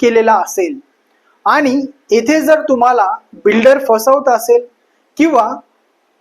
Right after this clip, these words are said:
जो ब्रोकर आहे तो फसवत असेल, तर त्यांच्या विरुद्ध तुम्ही कायदेशीर कारवाई ही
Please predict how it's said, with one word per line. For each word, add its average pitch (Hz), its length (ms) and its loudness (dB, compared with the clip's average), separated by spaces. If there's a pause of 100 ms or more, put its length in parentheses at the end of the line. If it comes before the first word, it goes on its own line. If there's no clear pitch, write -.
(120)
जो 302 200 2 (160)
ब्रोकर 269 480 2
आहे 220 320 0 (840)
तो 349 220 4
फसवत 269 420 2
असेल, 208 380 0 (460)
तर 294 180 4
त्यांच्या 226 520 0
विरुद्ध 262 320 -2
तुम्ही 262 320 -4
कायदेशीर 233 760 -2
कारवाई 233 380 0 (120)
ही 247 200 -2